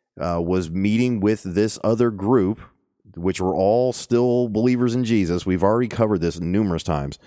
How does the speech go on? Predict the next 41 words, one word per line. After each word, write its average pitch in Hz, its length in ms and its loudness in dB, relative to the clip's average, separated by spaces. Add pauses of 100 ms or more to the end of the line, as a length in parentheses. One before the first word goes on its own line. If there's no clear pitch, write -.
(640)
But 101 100 0
the 92 80 2
point 160 300 2
is 123 120 2
that 107 100 -4
they 110 120 4
were 101 180 2
all 117 160 2
coming 113 300 -2
together, 110 440 0
and 95 160 -2
so 101 200 0
he-, 92 180 -8 (180)
here's 98 400 -2
another 135 300 0
group, 113 400 2 (800)
another 117 300 2
group 110 260 0
of 92 100 0
people, 117 540 0 (100)
um, 85 640 -2
in, 92 220 -2
in 95 160 -2
this 90 160 0
city 95 340 0
here, 101 300 0
and 92 180 -2
there's 101 220 -2
Philip. 104 360 0
He 104 100 0
had 95 120 0
these 85 160 -4
daughters, 113 400 0
and 113 160 -2
they 139 80 0
were 143 120 -2
able 120 240 0
to 95 60 0
prophesy 92 480 -2
as 92 280 0
well. 98 400 -4